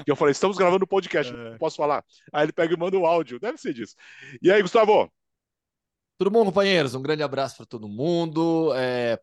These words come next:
Speaker 3: para quem nos acompanha no YouTube, visto uma belíssima, essa aqui é uma das mais belas camisas que eu tenho na coleção, do A I K, da Suécia. Aí teve o aniversário daquele meu amigo sueco aqui em Madrid,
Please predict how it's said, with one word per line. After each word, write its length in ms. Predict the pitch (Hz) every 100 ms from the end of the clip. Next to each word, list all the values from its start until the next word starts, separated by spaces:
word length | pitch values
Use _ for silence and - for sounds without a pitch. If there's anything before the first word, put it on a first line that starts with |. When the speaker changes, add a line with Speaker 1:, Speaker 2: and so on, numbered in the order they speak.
| _
Speaker 3:
para 240 | 139 147 135
quem 160 | 139
nos 140 | 127 117
acompanha 420 | 127 123 123 123
no 140 | 127
YouTube, 520 | 131 - 165 180 185 - _ _ _ _ _ _ -
visto 440 | 208 247 - 240
uma 260 | 208 202 202
belíssima, 720 | 123 185 208 185 208 - 208
essa 120 | 185
aqui 80 | 190
é 20 |
uma 80 | 214
das 160 | 202 160
mais 220 | 214 202
belas 280 | 170 165 -
camisas 300 | 139 139 -
que 80 |
eu 60 | 127
tenho 180 | - 120
na 80 | 117
coleção, 480 | 107 101 - 127
do 220 | 139 139 - -
A 180 | 180 220
I 80 | 214
K, 420 | - 147 131 - _ _ _ -
da 140 | 131
Suécia. 640 | - 139 127 104 - - 73 _ _ _ _ _
Aí 140 | - 101
teve 180 | 131 123
o 40 |
aniversário 500 | 127 120 101 123 117
daquele 180 | 107 117
meu 140 | 117
amigo 260 | 113 113 -
sueco 500 | 110 113 117 - 95
aqui 200 | - 107
em 20 |
Madrid, 480 | 101 90 120 139